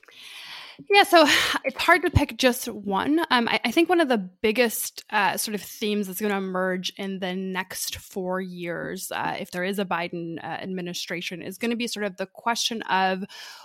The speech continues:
what do U S foreign relationships look like? Um, how do we go about restoring relationships with our allies, and how do we go about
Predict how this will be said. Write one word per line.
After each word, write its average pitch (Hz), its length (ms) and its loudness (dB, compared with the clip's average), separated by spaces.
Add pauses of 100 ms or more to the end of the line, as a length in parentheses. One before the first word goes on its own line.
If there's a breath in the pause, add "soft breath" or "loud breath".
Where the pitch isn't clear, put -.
(140 loud breath)
what 202 520 2
do 220 420 0
U 202 400 0
S 190 240 0
foreign 180 420 -4
relationships 175 840 -6
look - 200 -12
like? - 360 -10 (240 loud breath)
Um, 180 180 0
how 240 400 6
do 247 140 4
we 214 160 0
go 180 180 2
about 185 420 4
restoring 202 960 -2
relationships 180 800 -6
with - 140 -12
our - 240 -2
allies, 277 520 2
and 190 120 -6
how 202 200 0
do 196 60 -2
we 190 140 -2
go 185 180 0
about 175 460 2